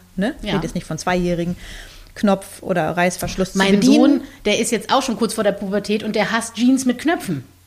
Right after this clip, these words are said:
Speaker 2: Am
Speaker 1: Ja,
Speaker 2: liebsten
Speaker 1: und
Speaker 2: zum Hoch- und Runterziehen.
Speaker 1: Genau,
Speaker 2: <laughs> Also
Speaker 1: aber das Ding ist, äh, so,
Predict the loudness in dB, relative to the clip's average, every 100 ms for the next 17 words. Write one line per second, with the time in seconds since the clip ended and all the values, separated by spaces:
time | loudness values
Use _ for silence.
0 | _ -20 -20 -14 -2 4 4 4 2 4
1 | 4 6 6 4 4 2 2 -2 -2 0
2 | 2 2 2 2 2 2 0 0 2 2
3 | -2 -6 -8 -6 -4 -2 -4